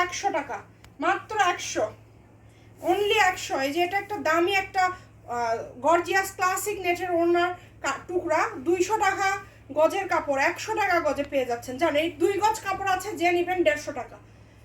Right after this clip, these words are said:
এই পুরাটা দেড়শো। এই যে ওটারই জামার কাপড় দেখেন, আড়াইশো টাকা গজের কাপড়, দেড়শো টাকা গজ, দুই গজ কাপড় আছে। একটা জামা হয়ে যাবে দুই গজে, যারা চিকন আছেন, একটা দেড়শো টাকা গজ দিয়ে দিলাম।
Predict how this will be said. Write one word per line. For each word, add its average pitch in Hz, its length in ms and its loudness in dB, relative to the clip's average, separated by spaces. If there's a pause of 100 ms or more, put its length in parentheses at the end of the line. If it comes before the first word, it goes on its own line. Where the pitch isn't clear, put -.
(120)
এই 262 80 -8
পুরাটা 359 380 2 (120)
দেড়শো। 285 340 -4 (360)
এই 285 140 -2
যে 339 80 2 (100)
ওটারই 415 320 2
জামার 349 320 4
কাপড় 294 300 -4
দেখেন, 220 300 -8 (1200)
আড়াইশো 320 360 2
টাকা 262 260 0
গজের 233 240 -4
কাপড়, 208 340 -10 (360)
দেড়শো 330 340 2
টাকা 320 240 2 (100)
গজ, 208 140 -2 (460)
দুই 370 200 2
গজ 349 260 4
কাপড় 247 300 -4
আছে। 220 140 -16 (420)
একটা 269 180 -10
জামা 330 320 2 (100)
হয়ে 320 160 6
যাবে 269 200 -2
দুই 285 200 -6
গজে, 262 240 -2
যারা 240 260 -6
চিকন 320 280 -6
আছেন, 247 220 -8
একটা 233 260 -10
দেড়শো 302 260 2
টাকা 285 260 0
গজ 247 200 -4
দিয়ে 214 180 -8
দিলাম। 190 200 -12